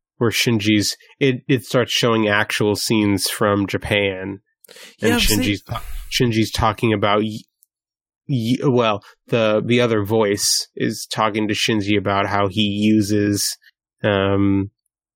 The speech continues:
Speaker 1: this fantasy world to escape reality. And it starts to bring up the questions of, is the, you know, is this whole thing just a fantasy in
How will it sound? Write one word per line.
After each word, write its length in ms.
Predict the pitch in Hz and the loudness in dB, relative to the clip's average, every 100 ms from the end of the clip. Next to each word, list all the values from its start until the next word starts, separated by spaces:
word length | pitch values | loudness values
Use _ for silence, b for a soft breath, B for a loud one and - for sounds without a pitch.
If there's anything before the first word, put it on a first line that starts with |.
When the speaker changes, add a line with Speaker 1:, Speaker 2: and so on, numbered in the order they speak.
| _ _ _ | _ _ _
Speaker 1:
this 320 | 127 110 107 - | -4 -2 -2 -2
fantasy 640 | - - 113 113 - 113 | -2 2 2 2 2 0
world 500 | 101 107 104 104 95 | 2 2 2 2 0
to 100 | 110 | -2
escape 600 | 101 - - 113 107 95 | -2 -4 -4 0 0 0
reality. 760 | 101 101 104 101 101 98 98 101 _ b b b | -2 0 2 2 0 -2 -4 -8 _ b b b
And 80 | 107 | -4
it 60 | |
starts 300 | 101 110 95 | -2 -2 -4
to 100 | - | -6
bring 180 | 98 104 | -4 -2
up 60 | 101 | -4
the 100 | - | -6
questions 500 | - 104 - 104 98 | -4 -4 -2 -2 0
of, 320 | 101 98 98 - _ b _ | 0 0 -4 -10 _ b _
is 220 | - 117 95 | -4 -2 -2
the, 240 | 110 104 101 | -2 0 0
you 140 | 120 | 0
know, 180 | 101 98 | 2 0
is 360 | 104 95 - - | 0 -2 -10 -10
this 280 | 127 110 101 | -4 -2 -4
whole 380 | - 113 104 101 | -2 0 0 -2
thing 520 | - 117 110 104 101 | -2 0 0 0 -2
just 380 | 90 98 - - - b _ _ _ _ _ _ _ _ _ _ _ - | -2 -2 -4 -8 -18 b _ _ _ _ _ _ _ _ _ _ _ -4
a 60 | 123 | -2
fantasy 720 | - 113 107 - 107 104 107 | 0 2 2 2 2 2 0
in 180 | - 113 | 0 0